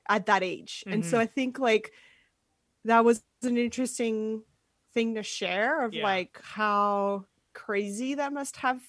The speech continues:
Speaker 1: felt, and ho-, but at least it being, like, an ensemble cast thing to, like, share together. I thought that was a nice thing of him to say, and I,
Speaker 2: Mm-hmm.
Speaker 1: and, and still, like, kind of insightful. They didn't really dig into that, but him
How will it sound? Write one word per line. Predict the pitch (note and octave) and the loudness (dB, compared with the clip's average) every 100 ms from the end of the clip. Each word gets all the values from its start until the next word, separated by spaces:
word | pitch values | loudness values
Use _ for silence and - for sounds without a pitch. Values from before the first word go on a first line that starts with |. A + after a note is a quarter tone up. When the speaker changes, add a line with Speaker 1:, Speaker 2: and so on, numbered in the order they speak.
| - - | -14 2
Speaker 1:
felt, | B3+ C#4 - | 4 4 2
and | - G#3+ | -6 -8
ho-, | F#3+ G#3+ - | -6 -10 -4
but | A3+ A3+ | 0 0
at | F3+ G#3+ | 0 -2
least | A#3 B3 - - - _ _ | -2 -2 -6 -16 -20 _ _
it | A3+ A3 | 4 4
being, | A#3+ A#3 | 2 2
like, | A3 G3+ | 0 -4
an | G3+ | -6
ensemble | G3 - G3 G3+ G3+ | -8 -6 -6 -6 -8
cast | - G3+ A3 - - | -6 -2 -2 -4 -14
thing | - D#4+ E4 F#4 - | -12 -6 -4 -4 -4
to, | C4 | -4
like, | G#3+ | -4
share | G3+ - G3+ | -4 -4 -4
together. | G3 F#3 F#3+ A3 B3 C4+ - - - | -4 -4 -2 -2 -2 -6 -16 -10 -4
I | |
thought | B3 B3 | -4 -2
that | C4+ | -2
was | C#4 | 0
a | C#4+ | -2
nice | B3 G#3 G3+ G3+ - _ | 0 0 0 -2 -12 _
thing | G#3+ G3+ | -6 -4
of | G3 F#3+ | -4 -6
him | F#3+ | -8
to | F#3 F3 | -8 -12
say, | - - F#3+ F3+ F3+ | -12 -8 -6 -4 -4
and | F#3 F#3+ | -6 -6
I, | F#3 | -6
Speaker 2:
Mm-hmm. | E3 | -6
Speaker 1:
and, | F3+ F3+ - G3 | -8 -10 -12 -16
and | F#3+ | -14
still, | - G3 F#3 | -8 -6 -4
like, | F3+ F3 - | -4 -8 -12
kind | - F3+ | -10 -10
of | F3 - _ _ _ | -10 -16 _ _ _
insightful. | G3 G3+ - F3+ F#3+ F#3+ F#3 | -10 -8 -4 -4 -4 -4 2
They | |
didn't | C4 E4 | 2 4
really | F4 F4 | 2 0
dig | C4 G#3+ G#3 | 4 6 6
into | C4 D#4+ | 4 4
that, | D#4+ E4 | 4 4
but | A#3 A3 | 4 2
him | A#3+ C4 C4 | 4 2 0